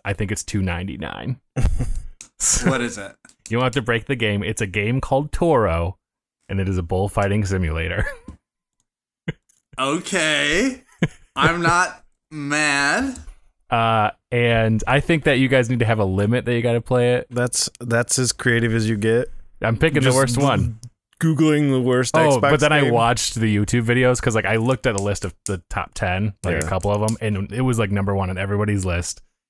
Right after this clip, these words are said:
Speaker 1: And I looked at the YouTube <laughs> videos, and I was like,
Speaker 3: Is it
Speaker 1: "Oh,
Speaker 3: even
Speaker 1: yeah, this"
Speaker 3: playable?
Speaker 1: Uh, I hear it is playable. It's just kinda painful to play. So, uh, I hear it takes nine hours to a hundred percent it. So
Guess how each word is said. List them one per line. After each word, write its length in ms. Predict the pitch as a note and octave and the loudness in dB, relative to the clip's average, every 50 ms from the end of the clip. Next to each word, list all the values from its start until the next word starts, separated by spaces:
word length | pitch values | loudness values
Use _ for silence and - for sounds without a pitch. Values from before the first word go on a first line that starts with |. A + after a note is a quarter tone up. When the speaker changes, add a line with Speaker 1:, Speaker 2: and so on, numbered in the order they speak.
| _ - | _ -4
Speaker 1:
And 120 | A2+ G#2+ G#2+ | -2 0 0
I 100 | G2+ G2 | 0 0
looked 200 | G#2 A2 - A2+ | 0 0 0 -2
at 100 | F2+ - | -2 -2
the 140 | G#2 F#2+ | -2 -2
YouTube 320 | F#2+ G2 - - A#2 A2+ A2 | -2 -2 0 0 0 0 0
<laughs> 40 | G2+ | 2
videos, 560 | - - - B2+ C3 A2+ G2+ C#3+ C#3+ - - | 0 2 2 2 2 2 2 0 0 0 0
and 80 | A2 G2+ | 0 0
I 40 | G#2+ | 0
was 100 | G#2 F2 | 0 -2
like, 100 | F2+ - - | -4 -4 -4
Speaker 3:
Is 60 | - - | -4 -2
it 80 | A2 G#2 | 0 2
Speaker 1:
"Oh, 100 | A#2+ D3+ D3 | 2 4 4
Speaker 3:
even 60 | C#3 C3 B2 | 4 2 2
Speaker 1:
yeah, 100 | A#2 G#2+ | 2 0
this" 120 | A#2 D#3+ C3+ | 0 2 2
Speaker 3:
playable? 540 | A2+ A#2 B2+ C#3+ D3 D3 D#3+ E3 F3+ F3 - - - - - | 4 4 4 4 4 2 2 0 0 0 -2 -2 -4 -6 -4
Speaker 1:
Uh, 260 | - A2+ A2+ A2+ A2+ - | -2 0 0 0 0 0
I 60 | B2 | 0
hear 160 | A#2 D#3 E3+ D#3+ | 0 2 2 2
it 80 | C#3 | 2
is 100 | C3+ B2 - | 0 0 0
playable. 400 | - B2 A#2 A2+ G#2 A2 F#2+ G2+ | 2 2 2 2 2 2 2 0
It's 160 | G#2+ - - | 0 -2 -2
just 240 | A2 G2+ G2 - - | -2 -2 -2 -2 -2
kinda 200 | - G2+ F#2+ F2 | -2 -2 -2 -2
painful 380 | - F#2 F2 E2+ - - F2+ | -2 -2 -4 -4 -4 -6 -6
to 60 | F2 | -6
play. 340 | - - F#2 - - A#2 A2 _ _ _ _ _ _ _ _ _ _ _ _ _ _ _ - | -6 -6 -6 -4 -4 -6 -6 _ _ _ _ _ _ _ _ _ _ _ _ _ _ _ -8
So, 420 | - - G#2+ F#2+ F2 E2+ D#2+ - _ _ - | -2 0 0 0 0 0 -2 -4 _ _ -4
uh, 340 | - G2+ F#2+ F#2 F2+ F2 E2+ - | -2 0 0 0 0 -2 -2 -2
I 100 | - G#2+ | -2 0
hear 160 | A#2 C#3+ D#3+ | 2 2 2
it 80 | D#3 - | 0 0
takes 260 | - D3+ C3+ - - | 0 -2 -2 -2 -2
nine 300 | A#2 A2+ A2 A2+ A#2+ A#2 | 0 0 0 0 0 0
hours 340 | A2+ A2+ A#2+ B2 A#2 A2+ - | 2 2 2 0 0 -2 -2
to 140 | - A#2 G2 | -2 -2 0
a 60 | F2+ | 0
hundred 240 | F#2+ G#2+ G#2 G#2+ G2 | 0 0 0 0 0
percent 320 | G2+ F#2+ - - G#2+ A2 A#2 | 0 0 0 0 0 0 0
it. 200 | B2 - - - | -2 -2 -4 -4
So 120 | - G#2+ | -4 -2